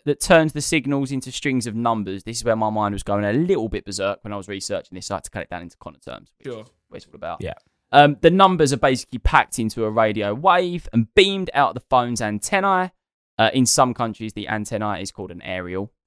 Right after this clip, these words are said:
Speaker 1: So I just thought
Speaker 2: <laughs> Yeah,
Speaker 1: I'd make
Speaker 2: I don't,
Speaker 1: that
Speaker 2: I don't
Speaker 1: European.
Speaker 3: Yeah.
Speaker 2: don't need to do
Speaker 1: Yeah,
Speaker 2: that.
Speaker 1: you know, European.
Speaker 3: Thanks.
Speaker 1: Inclusive. We are
Speaker 3: Could
Speaker 1: here.
Speaker 3: you also translate that into Spanish for us, just in case we've got any Spanish
Speaker 1: Yeah.
Speaker 3: listeners?
Speaker 1: Río. Río.
Speaker 3: Eh, great, brilliant.
Speaker 1: Yeah.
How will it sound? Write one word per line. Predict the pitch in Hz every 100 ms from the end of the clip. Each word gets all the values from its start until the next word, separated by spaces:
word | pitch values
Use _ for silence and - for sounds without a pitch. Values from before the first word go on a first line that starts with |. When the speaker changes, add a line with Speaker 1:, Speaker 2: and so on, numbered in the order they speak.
| -
Speaker 1:
So |
I | 87
just | 160 - 427 -
thought | 110
Speaker 2:
<laughs> |
Yeah, | 101
Speaker 1:
I'd |
make | -
Speaker 2:
I |
don't, | -
Speaker 1:
that |
Speaker 2:
I | -
don't | -
Speaker 1:
European. | 107 110 110 110 120 -
Speaker 3:
Yeah. | 101 113
Speaker 2:
don't | - 143
need | 147
to | 123
do |
Speaker 1:
Yeah, | 110 135
Speaker 2:
that. | 127 - 110
Speaker 1:
you |
know, | 107 104 -
European. | - 98 - _ _ _ _ -
Speaker 3:
Thanks. | 98 90 - - _
Speaker 1:
Inclusive. | 104 - 98 - -
We | _
are | 117
Speaker 3:
Could | 151 143
Speaker 1:
here. | 139 131
Speaker 3:
you | 127
also | 104 117 104 113 107
translate | 107 101 92
that | 80
into | 98 95
Spanish | 104 98 90
for | - 76
us, |
just | - 85
in | 85
case | 82 78
we've | -
got |
any | 76
Spanish | - 87 76 73
Speaker 1:
Yeah. | 104 90
Speaker 3:
listeners? | - 98 -
Speaker 1:
Río. | 107 117 _ _ _ _ _ _ _ -
Río. | - 92 - 104 131 _ _ _ _ _ -
Speaker 3:
Eh, | - -
great, | 101 113 -
brilliant. | 104 110 123
Speaker 1:
Yeah. | -